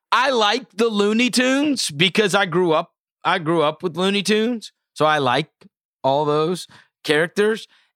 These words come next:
And I don't know, man, my expectations were,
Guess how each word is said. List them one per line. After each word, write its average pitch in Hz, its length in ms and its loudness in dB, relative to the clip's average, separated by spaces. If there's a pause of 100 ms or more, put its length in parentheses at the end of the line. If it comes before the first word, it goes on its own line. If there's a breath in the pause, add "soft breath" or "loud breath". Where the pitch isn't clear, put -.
(100)
And 226 600 0 (1120)
I 254 140 2
don't 294 160 0
know, 349 160 0
man, 294 260 -2
my 320 220 0
expectations 269 880 -4
were, 185 300 -2